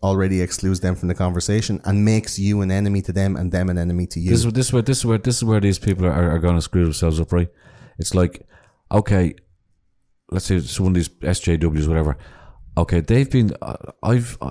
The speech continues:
Speaker 2: I, I, as an S J W, have been thinking about this issue for maybe several years.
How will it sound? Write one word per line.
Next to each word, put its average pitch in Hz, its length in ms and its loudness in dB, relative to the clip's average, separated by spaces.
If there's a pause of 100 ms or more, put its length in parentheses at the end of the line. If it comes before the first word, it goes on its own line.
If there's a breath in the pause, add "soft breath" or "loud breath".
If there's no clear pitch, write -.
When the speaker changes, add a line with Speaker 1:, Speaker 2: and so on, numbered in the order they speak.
Speaker 2:
I, 104 120 -4
I, 120 280 2
as 113 180 2
an 107 100 0
S 104 120 2
J 87 200 2
W, 80 380 2 (280 loud breath)
have 82 160 -4
been 85 180 0
thinking 104 300 0
about 87 180 2
this 85 200 0
issue 82 380 0
for 78 380 0
maybe 92 320 2
several 92 460 0
years. 85 500 0